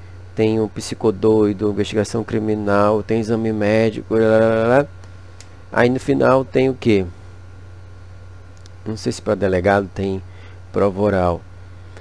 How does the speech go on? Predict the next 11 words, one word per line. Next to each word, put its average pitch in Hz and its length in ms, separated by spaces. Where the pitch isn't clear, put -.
não 92 200
me 98 160
recordo. 95 680
E 107 480
também 110 440
tem 123 420
a, 120 300
tem 104 140
a 104 60
questão 104 520
da, 98 760